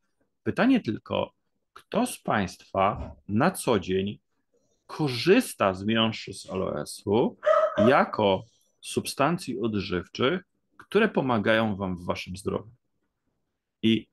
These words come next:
ja kiedyś miałem taki etap w swoim życiu, że mieliśmy różne substancje, w-,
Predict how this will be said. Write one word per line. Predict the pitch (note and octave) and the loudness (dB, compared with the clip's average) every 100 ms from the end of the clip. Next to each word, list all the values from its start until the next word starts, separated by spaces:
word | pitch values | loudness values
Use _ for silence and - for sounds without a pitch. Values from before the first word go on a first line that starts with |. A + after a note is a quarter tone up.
| - | 0
ja | F3 | 0
kiedyś | - G3 F3+ | 0 0 2
miałem | E3+ E3+ D#3+ A2 G2 | 2 4 6 4 2
taki | A2+ - - | -2 -6 -4
etap | C3 C3 - | -2 -2 -4
w | |
swoim | - A#2+ G2+ G2+ | -8 -4 0 0
życiu, | C#3+ D#3 B2+ | -2 -4 -2
że | A#2 | 0
mieliśmy | A2 C3 C3+ A#2+ A#2 | 2 0 0 2 4
różne | E3 D#3+ | 4 2
substancje, | C3+ - - - A#2+ B2+ - | -4 -6 -10 -6 -6 -6 -6
w-, | F2 | -6